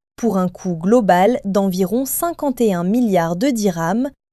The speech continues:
soit près de quatre virgule sept milliards d'euros. Le journal précise que l'essentiel des financements a été consacré aux familles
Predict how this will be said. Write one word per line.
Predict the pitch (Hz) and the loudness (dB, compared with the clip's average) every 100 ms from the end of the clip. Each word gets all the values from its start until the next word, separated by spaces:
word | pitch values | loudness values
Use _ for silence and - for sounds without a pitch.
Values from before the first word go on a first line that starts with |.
| - | -8
soit | - 180 | 0 0
près | - - 240 | 0 -2 0
de | 185 | 0
quatre | 165 - 277 277 | -6 0 0 0
virgule | 208 190 175 165 | -4 -4 -4 -6
sept | - 233 226 | -2 -2 0
milliards | 196 180 202 196 | -2 0 0 0
d'euros. | 190 160 160 _ _ _ _ _ | -2 -4 -10 _ _ _ _ _
Le | 208 214 | 4 4
journal | 190 190 185 185 | 4 4 6 4
précise | - 196 - 220 233 - | 2 -6 -4 -2 -2 0
que | 196 | 0
l'essentiel | 190 247 - 240 - 196 190 | 2 0 0 -4 0 2 2
des | 175 | 0
financements | 180 - 285 247 196 220 220 311 - | -4 -2 0 0 0 0 0 0 0
a | 214 | 0
été | 208 208 220 | 0 -2 -4
consacré | - 359 294 254 - 330 | -4 -4 -2 -2 -2 0
aux | 208 | 0
familles | - 277 233 202 | 2 2 2 2